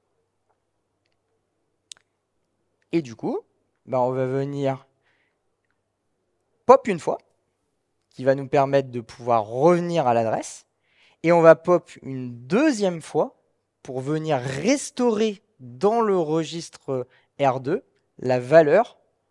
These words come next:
que l'on avait dans la stack. Et donc, à l'issue de l'exécution du pop qui est ici, on a maintenant notre R deux qui a été restauré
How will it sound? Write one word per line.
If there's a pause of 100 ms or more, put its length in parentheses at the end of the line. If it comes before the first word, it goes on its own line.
(260)
que
l'on
avait
dans
la
stack. (640)
Et
donc,
à
l'issue
de
l'exécution
du
pop (300)
qui
est
ici, (1300)
on
a
maintenant (140)
notre
R
deux (220)
qui
a
été
restauré